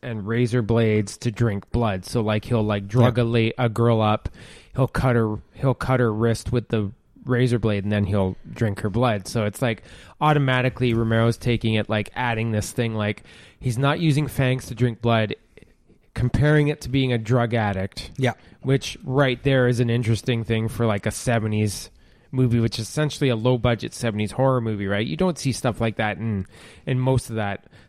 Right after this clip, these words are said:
Speaker 1: thematically. And, um, you know, he gets, he moves in, like, kind of with his uncle, and his uncle's, like, this really religious dude
Speaker 2: Mm-hmm.
Speaker 1: who, like, really is, like, treats him like an old school vampire. Like, "You're a vampire, get the hell away from me. You
Speaker 2: Yeah.
Speaker 1: know, I'm gonna destroy you."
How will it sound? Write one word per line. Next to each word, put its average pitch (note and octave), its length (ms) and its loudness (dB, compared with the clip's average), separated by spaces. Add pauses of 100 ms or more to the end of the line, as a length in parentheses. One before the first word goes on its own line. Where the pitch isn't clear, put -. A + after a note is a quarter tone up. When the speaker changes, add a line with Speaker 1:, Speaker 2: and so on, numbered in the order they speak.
(140)
Speaker 1:
thematically. B2 800 2
And, A2+ 300 -2
um, A2 400 2 (600)
you C#3 60 -6
know, C#3 120 4
he C3+ 120 2
gets, - 400 -4 (240)
he C3+ 120 0
moves D3 280 4
in, B2+ 300 2
like, A2 280 -4
kind B2 200 0
of A2 100 -2
with A#2 120 2
his A2 120 -2
uncle, A2+ 340 2
and A2+ 100 0
his A2+ 120 0
uncle's, A#2+ 260 2
like, A#2 140 0
this A2 240 -2
really A2+ 340 0
religious G2+ 720 0
dude A2 480 0 (160)
Speaker 2:
Mm-hmm. C#3+ 300 2
Speaker 1:
who, C#3 120 2
like, A#2 260 -2
really A2 380 0
is, A2 120 0
like, G#2 180 -2
treats - 460 0
him C#3 180 2
like A#2+ 220 -2
an G#2+ 120 -2 (120)
old A#2 320 2
school C3 340 0
vampire. A#2 460 0
Like, A2 240 0
"You're B2 220 0
a A#2+ 60 0
vampire, A2+ 500 0
get G#2+ 200 -2
the A2 80 -2
hell A2+ 200 0
away G#2+ 200 2
from G#2 220 -4
me. G#2 100 0
You G#2 80 4
Speaker 2:
Yeah. A#2 60 4
Speaker 1:
know, G#2 60 2
I'm A2 160 0
gonna A#2+ 220 0
destroy C#3 500 2
you." F#2 300 -4